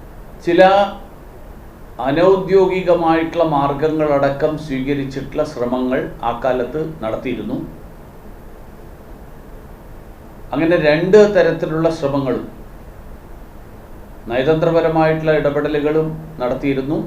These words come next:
അനൗദ്യോഗികമായിട്ടുള്ള, ആ, മാർഗങ്ങൾ സ്വീകരിച്ചുകൊണ്ടുള്ള നടപ-, ആ, ഇടപെടലുകളും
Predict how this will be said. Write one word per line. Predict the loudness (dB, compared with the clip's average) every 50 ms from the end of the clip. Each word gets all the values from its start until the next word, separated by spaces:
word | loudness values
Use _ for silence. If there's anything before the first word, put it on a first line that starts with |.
| -8 -12 -16 -18 -18 -14 -10 -6 -2
അനൗദ്യോഗികമായിട്ടുള്ള, | 0 0 0 0 0 -2 -2 0 0 0 0 0 0 0 0 0 0 -2 -2 -4 -6 -6 -2 0 2 2 2 0 -4 -10 -16 -18 -18 -20 -20 -20 -20 -20 -20 -18 -20 -20 -18 -12 -6 -2 -2
ആ, | 0 0 0 -2 -2 -2 -2 -2 -2 -2 -2 -4 -6 -8 -12 -14 -16 -18 -18 -20 -20 -20 -20 -20 -16 -10 -6 -2
മാർഗങ്ങൾ | 0 0 0 2 2 2 4 2 2 0 0 -2
സ്വീകരിച്ചുകൊണ്ടുള്ള | -4 -4 -4 -4 -2 -4 -4 -4 -6 -4 -4 -2 -2 -2 0 0 0 0 0
നടപ-, | 0 -2 0 -2 -2 -4 -2 -2 -2
ആ, | 0 0 -2 -4
ഇടപെടലുകളും | -4 -4 -2 -2 -2 -2 -4 -4 -4 -4 -4 -4